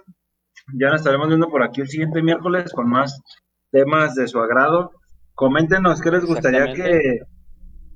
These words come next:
Speaker 1: este, qué les gustaría de qué habláramos. La próxima vamos a decir sobre los
Speaker 2: Cotorreamos.
Speaker 1: tamales oaxaqueños. A huevo, Felipe.
Speaker 2: Dice Felipe Cruz, "A huevo".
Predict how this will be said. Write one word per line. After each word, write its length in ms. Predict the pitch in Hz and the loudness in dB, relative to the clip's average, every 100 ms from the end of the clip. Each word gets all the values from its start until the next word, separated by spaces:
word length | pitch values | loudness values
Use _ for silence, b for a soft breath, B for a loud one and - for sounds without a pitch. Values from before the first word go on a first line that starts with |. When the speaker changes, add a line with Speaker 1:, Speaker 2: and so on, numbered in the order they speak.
| - - - - 131 127 | -20 -18 -18 -10 0 0
Speaker 1:
este, 520 | 120 - 131 123 120 120 | 0 -2 0 0 0 0
qué 100 | 135 | 0
les 120 | 151 | 0
gustaría 380 | 151 135 127 131 | -2 0 2 4
de 140 | 151 - | 2 0
qué 140 | 139 | 0
habláramos. 680 | 143 156 165 170 185 185 - - | 2 2 0 0 -4 -6 -10 -4
La 140 | 127 | -2
próxima 400 | 127 135 175 160 135 | -2 -2 2 2 2
vamos 240 | 135 170 | 0 0
a 40 | 160 | -2
decir 240 | 123 147 | -2 -2
sobre 240 | 156 170 151 | 2 2 2
los 120 | 131 | -2
Speaker 2:
Cotorreamos. 20 | |
Speaker 1:
tamales 340 | 123 123 151 143 | -4 -4 -4 -4
oaxaqueños. 600 | 120 - 127 127 117 - | -8 -6 -2 0 -2 -6
A 60 | 110 | -2
huevo, 400 | 131 143 127 135 - - | 0 2 0 -4 -16 -6
Felipe. 340 | 127 131 135 131 | 2 2 2 0
Speaker 2:
Dice 400 | 127 - 135 127 | -2 -4 -4 -4
Felipe 340 | 127 127 143 | -6 -6 -6
Cruz, 260 | 139 143 127 | -6 -6 -6
"A 80 | 113 | -6
huevo". 480 | 117 139 143 131 | -2 -2 -4 -8